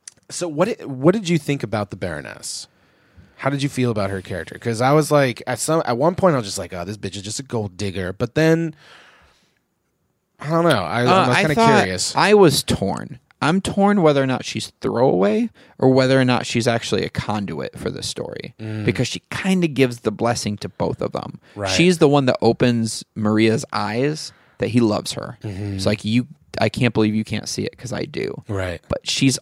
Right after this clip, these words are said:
Speaker 2: also the one saying, like, "Admit it, you love her."
Speaker 1: Yeah.
Speaker 2: So she's kinda the matchmaker in this whole thing.
Speaker 1: Right? That's what I thought, too.
Speaker 2: But I think at the start, I think you, you're conditioned because you want these two to get together. You're conditioned to not like her. And growing up, I didn't care for her.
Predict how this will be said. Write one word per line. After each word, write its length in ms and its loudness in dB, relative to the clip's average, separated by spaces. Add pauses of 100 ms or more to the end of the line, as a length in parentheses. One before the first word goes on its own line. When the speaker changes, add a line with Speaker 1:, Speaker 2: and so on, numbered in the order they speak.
Speaker 2:
also 360 4
the 100 2
one 200 -2
saying, 260 -2
like, 300 -6 (340)
"Admit 380 -2
it, 100 -8
you 140 -6
love 320 -10
her." 300 -12 (200)
Speaker 1:
Yeah. 200 -4
Speaker 2:
So 120 0
she's 220 0
kinda 500 2
the 120 0
matchmaker 640 0
in 120 4
this 180 2
whole 280 0
thing. 400 2
Speaker 1:
Right? 280 4
That's 160 0
what 100 2
I 80 2
thought, 300 -2
too. 460 -2
Speaker 2:
But 120 6
I 100 4
think 220 0
at 120 2
the 80 -4
start, 640 0 (400)
I 100 0
think 320 -2
you, 460 0
you're 240 2
conditioned 640 0
because 280 -4
you 120 0
want 240 -4
these 200 -6
two 140 -4
to 80 -6
get 160 -8
together. 280 -8
You're 140 -4
conditioned 440 0
to 80 -6
not 240 -6
like 240 -6
her. 100 -8
And 160 -8
growing 320 4
up, 180 2 (100)
I 100 -4
didn't 300 -4
care 220 0
for 200 -10
her. 280 -10